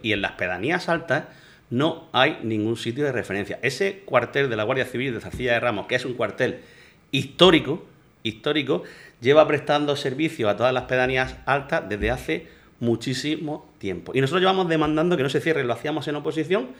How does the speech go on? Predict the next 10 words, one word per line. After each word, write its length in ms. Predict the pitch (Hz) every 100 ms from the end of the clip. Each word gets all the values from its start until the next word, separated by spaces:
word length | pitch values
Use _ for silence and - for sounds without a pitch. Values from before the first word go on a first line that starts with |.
| - - _
y 80 | 151
lo 100 | 135
hacíamos 300 | 120 160 156
cuando 240 | 131 113
hemos, 260 | 104 101 95
cuando 300 | - 107 104
hemos 160 | 101 95
llegado 400 | 98 98 92 90 - - - - -
al 200 | 110 104
gobierno. 500 | 101 135 147 101